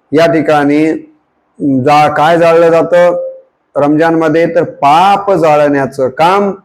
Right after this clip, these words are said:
या महिन्यामध्ये केलं जातं वा नष्ट करणे, पाप जाळणे वा नष्ट करणे हा या उपवासाचा अर्थ आहे.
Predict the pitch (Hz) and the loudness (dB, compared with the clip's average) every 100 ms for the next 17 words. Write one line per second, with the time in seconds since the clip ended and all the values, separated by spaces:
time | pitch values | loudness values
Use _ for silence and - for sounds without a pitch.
0 | _ _ _ _ - 131 151 143 135 135 | _ _ _ _ -6 -2 0 0 -2 -2
1 | 131 127 131 165 165 - _ _ - - | -2 -2 0 0 -2 -8 _ _ -18 -18
2 | _ 139 135 135 127 120 143 143 110 - | _ -2 0 0 0 -2 0 0 0 -6
3 | - _ _ _ _ 131 147 160 170 147 | -20 _ _ _ _ 0 2 2 0 -2
4 | 143 170 - - 170 - 120 110 113 - | -2 -2 -4 -4 -4 -2 -6 -6 -12 -10
5 | - 139 127 143 135 135 139 147 147 175 | -2 -2 0 0 0 0 0 0 0 0
6 | 185 190 190 196 147 123 127 123 - _ | -2 -4 -4 -2 0 -2 -2 -4 -8 _
7 | _ _ - 165 175 143 139 135 - 147 | _ _ -2 0 2 2 2 -2 -2 -4
8 | 143 139 123 123 123 156 156 - 143 139 | 0 0 0 -2 -2 -2 -4 -2 -2 -2
9 | 135 120 127 120 110 | -4 -4 -2 -4 -4